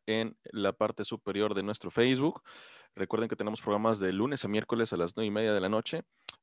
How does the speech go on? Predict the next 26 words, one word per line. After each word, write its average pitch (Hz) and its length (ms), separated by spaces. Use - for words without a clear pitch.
Y 131 260
muchísimas 120 500
gracias, 123 580
Michelle, 123 360
por 104 160
siempre 113 300
preparar, 98 320
preparar 101 600
este 107 280
contenido 104 560
para 123 240
nosotros. 120 600
Mu-, 113 240
lo 104 80
acabas 117 240
de 113 80
decir 113 220
muy 113 180
bien, 117 220
no 110 100
hay 110 100
excusa. - 540
Las 98 440
herramientas 110 460
la 101 140
tienen, 131 580